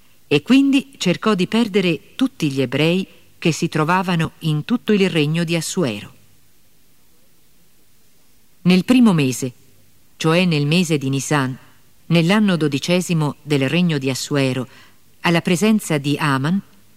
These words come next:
fu gettato il pur, cioè fu tirato a sorte il giorno e il mese per esterminare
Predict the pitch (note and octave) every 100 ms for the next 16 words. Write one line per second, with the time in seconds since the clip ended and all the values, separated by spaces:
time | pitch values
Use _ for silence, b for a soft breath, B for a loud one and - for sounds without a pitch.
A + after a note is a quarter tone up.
0 | - - G3+ F#3 G#3+ - C4 - G#3 F3+
1 | - C3+ A2+ - - - - - b b
2 | - - A3+ D3 - - G3 A3 A3 E3
3 | D3 C#3+ - A3+ A#3+ - A#3+ b b b
4 | - F#3+ F#3+ A3 F3+ D3 C#3 D3 E3+ F#3+
5 | E3 D#3 F#3+ b b b - F3+ F3+ -
6 | A3+ G#3 G#3 F3 C3+ B2+